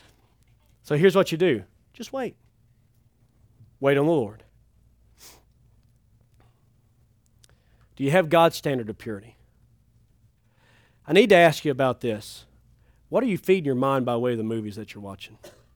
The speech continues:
What are you feeding your mind by the T V shows that you watch? 'Cause here's what happens,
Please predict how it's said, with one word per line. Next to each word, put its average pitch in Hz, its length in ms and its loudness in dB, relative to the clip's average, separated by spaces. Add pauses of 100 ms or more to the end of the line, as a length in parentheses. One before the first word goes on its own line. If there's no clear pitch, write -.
(2250)
What 185 120 -2
are 247 40 0
you 226 60 0
feeding 226 220 -2
your 160 100 2
mind 170 280 2
by 151 120 0
the 131 100 -2
T 170 220 -4
V 147 100 -2
shows 135 340 -4
that 120 180 -12
you 113 100 -10
watch? 104 480 -14 (1400)
'Cause 160 160 -6
here's 233 180 0
what 208 120 4
happens, 160 560 0